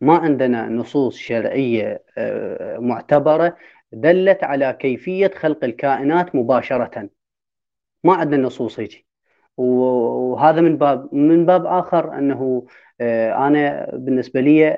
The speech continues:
أحترم الاختصاصات البقية، وهم مو من حقي أنه أتدخل مثلًا اختصاص ال-، آه، علم البيولوجيا، علم الأجنة، غيره.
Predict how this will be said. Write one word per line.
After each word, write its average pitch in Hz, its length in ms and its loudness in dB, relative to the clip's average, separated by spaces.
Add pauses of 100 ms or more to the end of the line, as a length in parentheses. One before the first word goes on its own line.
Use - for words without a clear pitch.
أحترم 127 580 -4
الاختصاصات 110 1120 -2
البقية، 135 580 0 (280)
وهم 123 240 2
مو 170 180 6
من 185 180 4
حقي 170 340 0
أنه 135 440 -2
أتدخل 123 600 0
مثلًا 110 380 -10
اختصاص 113 520 -6
ال-، 104 220 -8 (360)
آه، 113 120 -2
علم 113 220 -2
البيولوجيا، 131 600 0
علم 104 180 -6
الأجنة، 131 460 0
غيره. 135 580 4